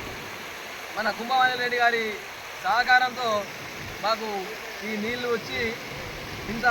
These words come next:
ఆనందంగా ఉన్నాము. అదేవిధంగా మా రామచంద్రారెడ్డి గారు, వాళ్ళ కృషి కూడా చాలా గొప్పది.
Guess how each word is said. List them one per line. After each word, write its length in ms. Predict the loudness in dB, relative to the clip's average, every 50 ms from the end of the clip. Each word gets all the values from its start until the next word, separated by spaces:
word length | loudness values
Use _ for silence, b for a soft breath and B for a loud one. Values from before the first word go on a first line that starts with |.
| 6 6 4
ఆనందంగా 400 | 2 2 2 2 2 4 4 4 4 4
ఉన్నాము. 240 | 2 0 0 -2 -4 -6 -8 -10 -10 -10 -10 -8 -4 -2
అదేవిధంగా 580 | 0 0 0 0 0 2 0 2 6 6 6 6 4 2 0 -4 -8 -8 -10 -10 -10 -10 -10 -10 -10 -10 -10 -6 -2 0
మా 100 | 2 4 4 2 0 -2 -4 -8 -8 -6 -2
రామచంద్రారెడ్డి 640 | -2 -2 0 0 -2 2 4 4 6 6 6 4 6 6
గారు, 180 | 4 4 2 -2 -4 -6 -8 -8 -8 -6 -2
వాళ్ళ 180 | 0 2 4 4
కృషి 260 | 4 2 0 -4 -4 -2
కూడా 240 | 2 6 6 8 8 6 4 4 0 -6 -10 -10 -10 -10 -4 0
చాలా 180 | 2 2 2 2
గొప్పది. 420 | 0 0 0 2 2 4 4 4